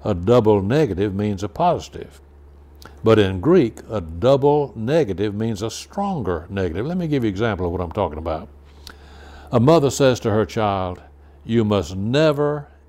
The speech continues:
eat that candy before a meal." But let's say the rebellious child looks up and says, "I will not never eat that candy before a meal."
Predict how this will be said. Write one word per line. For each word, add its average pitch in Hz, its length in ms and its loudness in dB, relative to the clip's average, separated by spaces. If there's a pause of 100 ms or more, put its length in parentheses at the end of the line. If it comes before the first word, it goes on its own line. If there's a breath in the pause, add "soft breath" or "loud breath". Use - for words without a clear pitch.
eat 123 240 -2
that 110 260 -4
candy 98 360 -6
before 98 400 -2
a 98 40 -4
meal." 87 380 -4 (1600 loud breath)
But 123 140 0
let's 147 160 2
say 151 200 8
the 110 100 4
rebellious 107 500 2
child 110 400 -2
looks 113 240 -2
up 98 200 -4
and 87 120 -8
says, 98 440 -4 (340 soft breath)
"I 165 120 2
will 170 220 0
not 180 540 -2 (320)
never 107 800 0 (400 soft breath)
eat 117 200 -2
that 101 220 -2
candy 92 300 -6
before 90 380 -6
a - 20 -8
meal." 90 400 -10